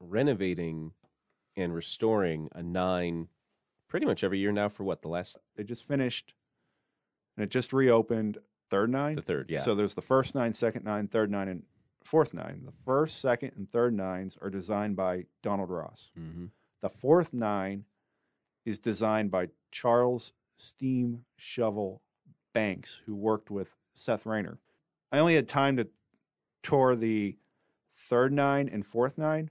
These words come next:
Speaker 2: with Director of Golf Course Operations Michael Campbell, who is a fascinating story within himself. He's a third generation superintendent.
Speaker 1: Not too many of those.
Speaker 2: No, there's some out there, but,
Speaker 1: Yeah, no,
Speaker 2: but,
Speaker 1: it,
Speaker 2: but not
Speaker 1: yeah,
Speaker 2: many.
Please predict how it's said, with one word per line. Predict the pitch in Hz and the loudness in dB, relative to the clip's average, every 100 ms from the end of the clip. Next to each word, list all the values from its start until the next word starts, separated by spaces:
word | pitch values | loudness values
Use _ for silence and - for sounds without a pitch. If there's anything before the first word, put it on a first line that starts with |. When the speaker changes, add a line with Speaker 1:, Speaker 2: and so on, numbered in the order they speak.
| _ | _
Speaker 2:
with | 113 101 - | -10 -8 -2
Director | 110 110 113 | 0 0 -2
of | 90 | 0
Golf | 110 110 | 2 2
Course | - 107 98 - _ _ _ _ _ _ - | 0 -2 -2 -10 _ _ _ _ _ _ -2
Operations | 110 113 110 104 107 - _ _ - | 0 2 0 0 -10 -12 _ _ -2
Michael | 113 113 | 0 0
Campbell, | 101 113 110 95 90 | -2 -2 0 0 -2
who | 101 95 | -6 -4
is | 92 90 92 | -4 -4 -8
a | |
fascinating | - 107 104 113 104 95 90 | -6 -4 -2 -4 -6 -6 -8
story | - 101 98 | -6 -4 -4
within | 92 87 98 | -4 -8 -10
himself. | 85 - 113 104 - | -10 -6 -2 -2 -4
He's | 110 98 | -6 -6
a | 87 _ | -8 _
third | 113 135 | 0 0
generation | 110 85 82 87 - 92 - _ _ _ _ _ | -4 -8 -10 -14 -16 -20 -20 _ _ _ _ _
superintendent. | - 113 98 82 82 85 _ | -6 -4 -4 -8 -10 -14 _
Speaker 1:
Not | 98 - | -4 -4
too | - | -6
many | 90 82 | -6 -4
of | 76 | -6
those. | 76 - - _ _ _ _ _ 151 | -10 -14 -20 _ _ _ _ _ 6
Speaker 2:
No, | 156 | 6
there's | 165 156 | 6 4
some | 160 | 4
out | 139 131 | 6 4
there, | 127 123 120 _ _ | 4 4 2 _ _
but, | 190 | 4
Speaker 1:
Yeah, | 104 - | 4 4
no, | 143 | 6
Speaker 2:
but, | 143 143 | 6 6
Speaker 1:
it, | |
Speaker 2:
but | 147 139 | 4 8
not | 151 165 | 8 8
Speaker 1:
yeah, | |
Speaker 2:
many. | 151 123 101 | 4 2 0